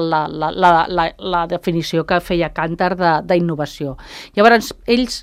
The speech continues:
el primer és que ens centrem en el mercat de gran consum, és a dir, que no estem parlant de tot tipus de productes, sinó que són únicament aquells que pots comprar en un supermercat.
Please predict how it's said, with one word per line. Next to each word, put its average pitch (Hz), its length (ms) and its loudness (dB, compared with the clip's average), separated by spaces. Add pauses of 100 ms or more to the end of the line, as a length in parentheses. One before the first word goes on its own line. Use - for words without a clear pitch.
el 208 80 2
primer 233 320 4
és - 80 -4
que 330 160 4
ens 240 240 2
centrem 208 400 2
en 240 160 2
el 190 80 2
mercat 190 400 -2
de 220 160 2
gran 175 240 -2
consum, 160 600 -2
és 170 180 -2
a 180 140 2
dir, 175 180 0
que 156 80 -2
no 165 80 -2
estem 190 240 -4
parlant 180 400 0
de 156 160 0
tot 226 560 2
tipus 196 320 -4
de 196 80 0
productes, 220 600 -2 (260)
sinó 190 320 -4
que 180 160 0
són 196 320 0
únicament 226 960 2
aquells 190 320 -4
que - 160 -6
pots 226 320 -4
comprar 180 300 0
en 196 100 0
un - 80 -6
supermercat. 160 800 -4